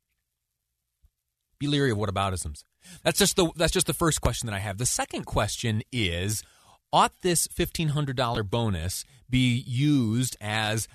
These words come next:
a carrot, if you will, or an enticement to lure Salt Lake City School District teachers back into the classroom?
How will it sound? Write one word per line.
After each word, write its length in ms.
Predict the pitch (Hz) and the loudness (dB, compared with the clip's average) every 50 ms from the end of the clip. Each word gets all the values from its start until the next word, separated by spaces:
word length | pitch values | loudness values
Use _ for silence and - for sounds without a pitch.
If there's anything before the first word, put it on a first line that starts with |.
| - - | -16 -8
a 100 | - 123 | -8 -8
carrot, 540 | - - - - 208 208 - 139 - - - | -6 -2 0 0 2 2 0 -2 -4 -10 -8
if 200 | - 131 113 - | -6 -6 -6 -4
you 120 | 123 110 101 | -2 -2 -2
will, 460 | 90 92 90 85 85 95 110 120 - _ _ _ _ - | -2 -2 -2 -2 -2 -2 -4 -4 -6 _ _ _ _ -6
or 100 | - 127 | -2 0
an 60 | 131 | 2
enticement 760 | 131 123 - - - - 196 214 - - 113 90 85 87 - - _ _ _ _ _ _ _ - | 2 2 2 0 0 0 2 2 2 0 -2 -2 -4 -4 -8 -14 _ _ _ _ _ _ _ -10
to 440 | - - 143 135 127 123 123 120 104 - - _ - | -2 0 2 2 4 4 2 2 0 -2 -6 _ -4
lure 480 | 123 127 143 156 165 156 135 127 127 | 0 2 2 4 4 4 2 2 0
Salt 240 | 113 - 151 139 127 | -2 0 0 0 0
Lake 120 | 123 120 - | 0 -2 -2
City 220 | - 135 123 117 | -2 -2 0 0
School 300 | 104 - - 151 147 135 | 0 0 0 0 -2 0
District 440 | 110 123 113 - - - 117 104 - | 0 0 -2 -2 -2 -2 -4 -4 -4
teachers 440 | - - 143 117 - - 110 98 92 | -4 -6 -6 -4 -2 -2 -2 -2 -2
back 340 | 92 117 113 117 113 - | -2 -2 0 -2 -2 -2
into 180 | 117 107 101 - | -2 -4 -4 -4
the 140 | 95 90 92 | -6 -8 -8
classroom? 600 | - - 117 117 110 - - - 67 64 73 - | -8 -6 -6 -4 -4 -4 -6 -8 -10 -14 -16 -18